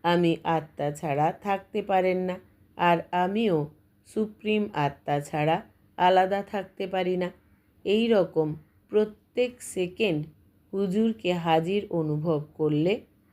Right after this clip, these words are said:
আত্মিক সুগন্ধিতে অবিনাশী আর একরস থাকতে পারবে। আচ্ছা, আজকের সমান হচ্ছে আমি মায়াজিত, প্রকৃতিজিত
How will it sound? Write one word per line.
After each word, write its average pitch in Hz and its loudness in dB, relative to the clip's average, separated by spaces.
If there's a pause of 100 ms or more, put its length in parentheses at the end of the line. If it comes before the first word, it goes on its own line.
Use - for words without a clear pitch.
(120)
আত্মিক 185 0 (120)
সুগন্ধিতে 156 -2 (380)
অবিনাশী 185 0 (280)
আর 151 4 (160)
একরস 156 -2 (120)
থাকতে 151 -6
পারবে। 147 0 (340)
আচ্ছা, 143 -2 (380)
আজকের 180 0
সমান 147 -2
হচ্ছে 147 -6 (1040)
আমি 147 4
মায়াজিত, 143 0 (480)
প্রকৃতিজিত 151 -2